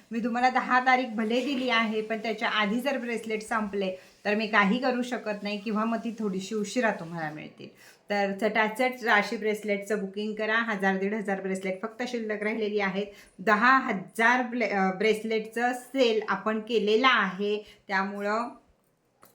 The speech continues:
अगदी सगळ्यांचं जीवन हे स्व-, सुरक्षित होणार आहे दोन हजार पंचवीस साली. अन्न, वस्त्र, निवारा, पैसा, सौंदर्य, बुद्धी, नोकरी, म-, प्रमोशन या सगळ्या गोष्टी मी त्यामध्ये घेतलेल्या आहेत. त्याच्यामुळं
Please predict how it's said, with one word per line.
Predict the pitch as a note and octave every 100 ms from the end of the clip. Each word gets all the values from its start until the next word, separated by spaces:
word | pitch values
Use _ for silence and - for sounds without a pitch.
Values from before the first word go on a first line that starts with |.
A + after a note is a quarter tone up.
| _ _ _
अगदी | G3 G#3+ C4
सगळ्यांचं | - C#4+ A#3 B3 C#4+ D4 C#4+
जीवन | A#3+ G#3 G#3
हे | G3 G#3 G#3+ -
स्व-, | - A3 G3+ G3+ G3
सुरक्षित | G3 A#3 A3 A3+ A3+ - E4 D#4
होणार | C4+ A3+ G#3
आहे | G3 F#3+ G3+
दोन | G3+ G3
हजार | F#3+ F#3+
पंचवीस | F#3+ G3+ F#3+ G3+ C4 -
साली. | G#3+ F3+ F3 - - -
अन्न, | A3+ C4+ C#4
वस्त्र, | C#4+ A#3 A#3 A#3 A3+
निवारा, | A3 G#3 G3+ G#3 G#3
पैसा, | G3+ G3 G3 G3
सौंदर्य, | G3 A3 G3+ G3 A3+ D4+ C#4+ A3+
बुद्धी, | F#3+ F#3+ - G3+ A#3 F3+ - - -
नोकरी, | A#3+ A#3+ - B3+ C4 G3+ - - _ _ F#3+
म-, | F#3 F#3
प्रमोशन | F#3 A#3+ D4+ D#4 D4+ G#3+
या | G3 G#3
सगळ्या | G#3 B3+ A3+ B3+ D4
गोष्टी | D#4+ E4+ - C#4+
मी | B3+
त्यामध्ये | B3+ A3+ G#3+ G#3+ A3
घेतलेल्या | G#3 G3 G3 A3+ A#3+
आहेत. | G3 F#3 F#3
त्याच्यामुळं | - G3+ G#3 A3+ A3 G3 G3